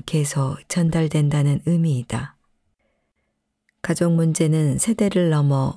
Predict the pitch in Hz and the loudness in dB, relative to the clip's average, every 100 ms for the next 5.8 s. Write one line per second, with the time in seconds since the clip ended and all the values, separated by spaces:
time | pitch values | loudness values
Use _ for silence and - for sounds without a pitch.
0 | - 151 156 143 147 139 - 156 160 165 | -4 0 0 0 0 -2 0 0 0 2
1 | 135 120 120 - 147 - 147 127 120 131 | 0 0 -4 -4 -4 -4 -4 -2 -4 -6
2 | - _ _ _ _ _ _ _ _ _ | -12 _ _ _ _ _ _ _ _ _
3 | _ - 151 156 147 135 - - - 190 | _ -4 -2 0 0 -2 -6 -8 -2 0
4 | 180 170 160 170 147 143 139 139 - 143 | 0 -2 0 0 2 0 0 -2 0 -2
5 | 131 135 127 120 - 143 127 | -2 -2 -4 -4 -4 -2 -4